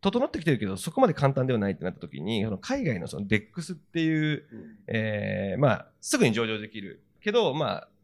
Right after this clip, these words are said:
Speaker 1: あ、あの、取引所によっては流動性がそんなに高くないっていうところに一回行っちゃって、で、それでもうプライマリセールを、あの、一次流通の販売終わってるので、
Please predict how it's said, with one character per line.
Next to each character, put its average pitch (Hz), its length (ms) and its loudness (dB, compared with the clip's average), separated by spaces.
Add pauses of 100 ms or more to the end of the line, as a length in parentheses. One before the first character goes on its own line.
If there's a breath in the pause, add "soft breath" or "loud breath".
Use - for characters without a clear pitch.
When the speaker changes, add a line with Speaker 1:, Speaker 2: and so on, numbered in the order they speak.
(120)
Speaker 1:
あ、 - 80 0
あ 101 140 6
の、 98 340 4
取 170 160 8
引 190 60 4
所 226 80 8
に 175 60 10
よ 113 60 8
っ - 20 0
て - 80 -2
は 98 40 2
流 113 140 8
動 120 100 8
性 113 180 4
が 110 80 0
そ 127 120 -4
ん 123 40 -2
な 117 60 2
に 113 40 -4
高 - 180 -2
く - 80 -4
な 92 100 0
い - 40 0
っ - 20 -8
て - 200 -10
い 95 40 -2
う 92 40 -4
と 95 100 -8
こ 110 100 -4
ろ 110 60 -4
に 98 200 -8 (100)
一 113 100 -6
回 - 140 2
行 123 120 -4
っ - 60 -20
ち - 140 -2
ゃ 202 40 2
っ 196 80 -8 (180)
て、 170 340 2 (440 soft breath)
で、 151 440 2
そ 196 100 -2
れ 196 80 6
で 190 140 4
も 175 120 6
う - 40 4
プ 156 100 4
ラ 160 80 12
イ 170 40 10
マ 170 120 10
リ 170 60 8
セ 165 220 2
ー 131 60 6
ル 101 140 -2
を、 104 180 2
あ 95 40 0
の、 98 120 2
一 139 160 2
次 170 180 2
流 175 80 6
通 - 120 -6
の - 40 -2
販 104 120 0
売 104 120 -2
終 104 100 2
わ 131 120 6
っ - 180 -8
て 170 100 4
る 151 100 2
の 113 160 -2
で、 90 300 -2